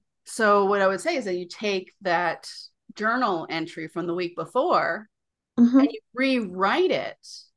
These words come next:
Speaker 1: with the, "How would you like to have been?" Imagine yourself as a hero. What would you have liked to have happened? How would you like to have dealt with this? And not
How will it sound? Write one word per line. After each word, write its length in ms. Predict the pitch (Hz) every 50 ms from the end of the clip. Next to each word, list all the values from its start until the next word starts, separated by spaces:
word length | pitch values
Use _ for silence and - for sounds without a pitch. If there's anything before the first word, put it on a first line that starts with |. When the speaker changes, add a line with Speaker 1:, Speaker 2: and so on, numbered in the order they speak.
| _ _ _ _ _ _ _ _ -
Speaker 1:
with 260 | 185 196 180 - _
the, 100 | 196 175
"How 380 | 170 - - 196 202 214 226 233
would 200 | 247 240 202 214
you 140 | 214 190 180
like 460 | 180 190 180 190 208 226 254 247 247 -
to 100 | - 220
have 240 | 196 185 170 170 - -
been?" 480 | 175 170 165 156 147 147 139 143 - _ _ _ _ _ _ _ _ _ _ _ _ _ _ _ _ _ _ _ _ _ _ _ _ -
Imagine 480 | 175 185 202 220 254 277 269 247 240 220
yourself 300 | 208 196 - 208 170 175
as 100 | 175 170
a 60 | 175 175
hero. 640 | 175 - - 247 269 277 226 139 - - - - _ _ _ _ _ _ _ _ _ _ _ _ _ _ _
What 180 | 175 208 208 214
would 160 | 226 208 214
you 80 | 208 180
have 100 | 175 175
liked 280 | 175 180 190 196 -
to 40 | 208
have 80 | 175 -
happened? 300 | 156 123 107 - - 143
How 140 | - 196 214
would 140 | 214 202 214
you 120 | 202 180
like 440 | 175 180 180 180 185 190 202 208 -
to 180 | - 208 175 - -
have 340 | 151 147 143 156 151 147 - _ _ _ _ _ _ _ _ _ _ _ _ _ - 175 170 -
dealt 300 | 202 175 170 175 - 175
with 200 | 160 156 - -
this? 400 | - - - - - - - -
And 200 | - 170 185 196
not 380 | 196 202 208 220 214 220 220